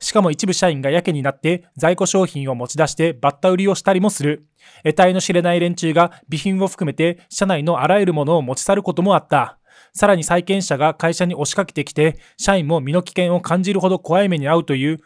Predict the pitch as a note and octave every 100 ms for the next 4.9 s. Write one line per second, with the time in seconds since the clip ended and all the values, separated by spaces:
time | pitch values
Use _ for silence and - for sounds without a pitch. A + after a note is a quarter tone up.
0 | _ D#3 E3+ E3 E3 F#3 - D3+ C3+ -
1 | _ _ _ _ - - - F#3+ G3 F3+
2 | - F3+ D#3+ - _ _ _ _ _ -
3 | G#3 G#3+ G#3 - F#3+ C#3 G3 G3 D3+ C3+
4 | E3 F3 F3+ E3+ E3+ F3+ D3 D#3